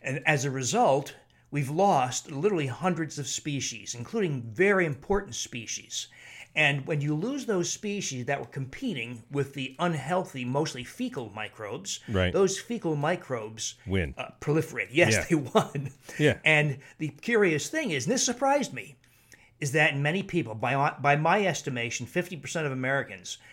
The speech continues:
Speaker 1: have these fecal microbes, E. coli, Klebsiella, Citrobacter, et cetera, climb up into the twenty-four feet of small bowel, so-called
Speaker 2: Mm-hmm.
Speaker 1: small intestinal
Speaker 2: Sure.
Speaker 1: bacterial overgrowth. And what's remarkable about that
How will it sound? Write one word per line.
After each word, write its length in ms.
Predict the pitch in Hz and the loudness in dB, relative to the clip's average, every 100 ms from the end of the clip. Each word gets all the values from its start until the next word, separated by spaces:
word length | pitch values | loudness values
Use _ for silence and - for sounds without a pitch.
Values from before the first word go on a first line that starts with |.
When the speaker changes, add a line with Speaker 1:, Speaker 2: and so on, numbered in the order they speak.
| - - | -20 -16
Speaker 1:
have 260 | - 143 127 | -2 0 0
these 200 | 143 135 | -4 -6
fecal 380 | - 220 190 147 | -6 -6 -2 -2
microbes, 560 | 113 110 - 104 - | -2 -6 -8 -12 -12
E. 180 | - 185 | -6 -6
coli, 400 | - 170 151 139 | -2 0 2 2
Klebsiella, 640 | 139 151 139 - 139 131 | 0 -4 -2 -2 -2 -2
Citrobacter, 640 | 123 - 143 110 120 117 113 | -2 -2 -2 -2 -2 -2 -4
et 120 | 107 | -6
cetera, 320 | - 160 104 - - - - | -4 -4 -6 -14 -20 -20 -16
climb 420 | - 180 185 196 185 | -6 4 6 6 4
up 160 | 170 | 0
into 180 | 165 143 | -2 -2
the 100 | 123 | -6
twenty-four 500 | 123 156 151 - 135 | -6 -6 -6 -4 -6
feet 260 | - 147 117 | -4 -8 -6
of 100 | 110 | -6
small 360 | - 127 117 | -4 0 0
bowel, 260 | 113 104 - | -2 -6 -6
so-called 560 | - 151 117 127 127 | 0 2 4 4 2
Speaker 2:
Mm-hmm. 160 | 123 - | 0 -4
Speaker 1:
small 240 | 147 143 | -2 -2
intestinal 500 | 139 123 139 123 - | -2 -4 -4 -4 -6
Speaker 2:
Sure. 200 | 104 113 | -2 0
Speaker 1:
bacterial 280 | 98 131 113 | 0 -2 -6
overgrowth. 640 | 120 120 110 104 90 - - - - - - - | -4 -4 -6 -10 -12 -16 -20 -20 -20 -18 -16 -2
And 80 | 139 | 2
what's 200 | 185 180 | 2 2
remarkable 460 | 170 254 220 202 | 4 4 4 -2
about 360 | 151 147 127 110 | 2 2 0 0
that 400 | 139 113 87 | 2 2 -2